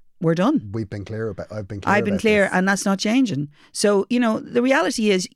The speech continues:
Speaker 1: as long as you're clear about that, it's different if you're telling them, maybe, you know, the, th-, the simple truth is,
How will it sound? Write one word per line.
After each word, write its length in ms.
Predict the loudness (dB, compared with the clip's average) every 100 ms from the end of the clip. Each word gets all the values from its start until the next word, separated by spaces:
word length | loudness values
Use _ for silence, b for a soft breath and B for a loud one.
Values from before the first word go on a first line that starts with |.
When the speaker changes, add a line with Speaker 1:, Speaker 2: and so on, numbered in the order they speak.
| _
Speaker 1:
as 100 | 0
long 140 | 2 2
as 100 | 2
you're 140 | 2
clear 300 | 2 0 2
about 220 | 2 2
that, 120 | 0 -2
it's 80 |
different 240 | 0 0 2
if 20 |
you're 120 | 2 2
telling 300 | 2 2 2
them, 180 | 2 -2 b -2
maybe, 640 | 0 2 2 2 2 -2 B B B B B
you 120 | 2
know, 160 | 4 2
the, 100 | -2
th-, 180 | -6 -4
the 80 |
simple 260 | 0 0 0
truth 260 | 0 0 2
is, 340 | 2 2 -4